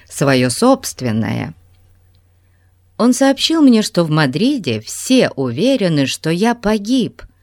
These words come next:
во время пожара и погребен под горящими развалинами. Он добавил, что об этом стали говорить еще больше и увереннее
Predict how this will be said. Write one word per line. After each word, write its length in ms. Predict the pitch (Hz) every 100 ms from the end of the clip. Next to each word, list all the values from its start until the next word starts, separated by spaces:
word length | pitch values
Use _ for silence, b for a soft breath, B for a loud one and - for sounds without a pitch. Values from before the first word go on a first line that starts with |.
| _
во 140 | 131 156
время 300 | 190 214 208
пожара 640 | 226 208 247 156 113 - - _ _ _ _ -
и 100 | 170
погребен 840 | 156 135 135 117 135 208 233 233 B B -
под 180 | 165
горящими 600 | 139 151 170 180 - 185
развалинами. 1000 | 185 196 180 220 180 123 117 120 113 117 - _ _ _ _ _ _ _ _ _ _ _
Он 220 | 131 147
добавил, 500 | 143 143 160 151 151
что 260 | 131 - 143
об 100 | 139
этом 240 | 151 151
стали 300 | 135 151 151
говорить 460 | 139 139 139 156 -
еще 380 | 127 127 143 127
больше 520 | 127 180 160 - 131
и 180 | - 135
увереннее 880 | 127 117 165 240 180 127 113 113